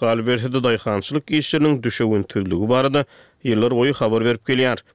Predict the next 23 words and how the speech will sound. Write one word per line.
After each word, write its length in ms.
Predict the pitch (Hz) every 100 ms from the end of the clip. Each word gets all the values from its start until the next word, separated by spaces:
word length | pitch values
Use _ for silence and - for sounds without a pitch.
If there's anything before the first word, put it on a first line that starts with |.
| -
Bu 80 | 123
aralykda 400 | 120 117 135 120
Demirgazyk 420 | 123 117 139 220
sebitde 440 | 214 196 - 180
bar 180 | 147 151
bolan 220 | 151 156
kynçylyklara 680 | 156 147 123 120 107 110 120
garamazdan, 540 | 131 135 135 131 143 - _ _ -
ýere 360 | 110 117 117 123
ihlas 380 | 101 - 120 123
edip 320 | 135 131 -
önüm 300 | 117 110 117
öndürmäge 520 | 123 120 123 127 127
çalyşýan 680 | 131 - 107 - 113 117 110
daýhanlar 580 | 107 104 107 107 117 123 _ - _ _ -
öz 300 | 113 117 123
ýerleriniň 520 | 113 110 107 104 120
ellerinden 500 | 104 110 107 104 110
alınmagy 460 | 123 110 104 98 107
barada 340 | 123 123 131 131
habarlary 680 | - 117 104 104 101 120 - _ _ -
aladaly 400 | 117 104 101 107
garşylaýarlar. 720 | 117 104 127 117 117 120